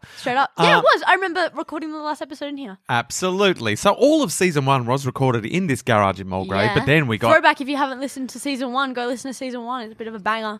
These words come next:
Speaker 2: It's worth it.
Speaker 1: Yeah.
Speaker 2: I mean, speaking of throwbacks.
Speaker 1: I mean, if you don't know anything about Ned Kelly, which you probably do know
Speaker 2: Yeah.
Speaker 1: at least one thing, but if you wanna know more than at least one thing,
Speaker 2: Yeah.
Speaker 1: how can you get more than at least?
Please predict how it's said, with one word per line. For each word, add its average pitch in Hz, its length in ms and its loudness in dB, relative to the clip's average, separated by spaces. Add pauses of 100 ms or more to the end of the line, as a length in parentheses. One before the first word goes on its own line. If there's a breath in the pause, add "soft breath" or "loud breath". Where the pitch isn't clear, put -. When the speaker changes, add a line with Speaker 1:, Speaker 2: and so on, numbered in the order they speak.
Speaker 2:
It's - 140 -6
worth 147 360 6
it. 147 200 2
Speaker 1:
Yeah. 262 360 -2 (220)
Speaker 2:
I 123 60 -8
mean, 131 280 0
speaking 196 320 -2
of 101 120 -4
throwbacks. 147 580 2
Speaker 1:
I - 20 0
mean, 269 140 2
if 254 140 -4
you 226 60 -2
don't 233 260 2
know 254 80 2
anything 240 300 0
about 226 220 2
Ned 220 200 -8
Kelly, 226 260 0
which 190 180 -4
you 220 80 -6
probably 311 640 2
do 226 240 0
know 214 140 2
Speaker 2:
Yeah. 147 180 6
Speaker 1:
at - 120 -2
least 220 300 -2
one 214 260 2
thing, 214 260 -4 (200 loud breath)
but 294 120 6
if - 100 2
you 285 100 2
wanna 285 200 2
know 285 120 2
more 277 220 4
than 381 180 0
at 277 60 0
least 220 220 -4
one 196 160 -6
thing, 180 200 -6
Speaker 2:
Yeah. 160 320 6 (300 soft breath)
Speaker 1:
how 311 160 2
can 320 140 0
you 320 80 2
get 277 180 0 (100)
more 233 220 -4
than 220 140 -2
at 208 180 0
least? 190 460 -8